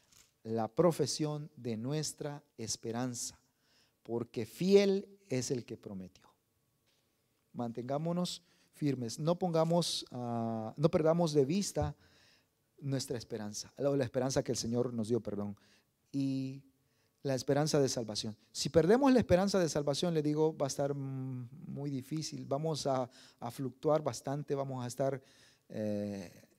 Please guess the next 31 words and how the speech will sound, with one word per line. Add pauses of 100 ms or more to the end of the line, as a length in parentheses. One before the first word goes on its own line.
(100)
de
ida
y
vuelta,
de
entrar
y
salir. (460)
Conozco
muchas
personas
que, (500)
eh, (100)
que
van
y,
y,
y
s-,
am, (600)
¿cómo
se,
es,
am, (1600)
cómo
es
la
palabra? (140)
Ah, (1600)
se
reconcilian,